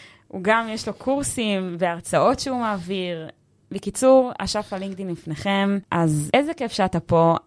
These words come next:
אנחנו הולכים לדבר ולתת המון ערך על הלינקדאין לכל מי שאבוד בפלטפורמה הזאת,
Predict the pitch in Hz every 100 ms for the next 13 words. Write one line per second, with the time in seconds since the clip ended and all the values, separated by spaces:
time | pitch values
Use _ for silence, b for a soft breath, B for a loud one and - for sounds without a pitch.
0 | - 160 160 - 165 160 226 233 185 185
1 | 202 190 175 165 180 170 180 214 233 185
2 | 180 - 170 165 165 156 165 165 160 -
3 | 180 180 185 170 165 170 208 170 165 -
4 | 175 170 165 160 160 156 170 - 190 185
5 | 180 160 156 156